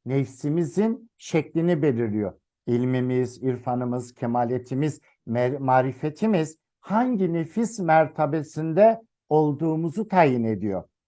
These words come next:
Nefs-i emmarenin hükmünde olanlar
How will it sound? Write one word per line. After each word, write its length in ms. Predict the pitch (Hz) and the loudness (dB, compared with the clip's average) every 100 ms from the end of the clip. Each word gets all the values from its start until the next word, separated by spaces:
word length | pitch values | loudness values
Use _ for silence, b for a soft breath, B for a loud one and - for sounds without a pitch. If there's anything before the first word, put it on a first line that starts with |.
| _ _ _ - | _ _ _ -2
Nefs-i 380 | 170 240 220 214 | 2 2 2 4
emmarenin 680 | 196 190 185 185 196 220 208 | 4 6 6 8 6 2 0
hükmünde 680 | - 165 - 185 185 185 | -4 -8 -2 0 4 6
olanlar 680 | 220 165 143 143 147 196 220 | 6 6 4 2 4 4 4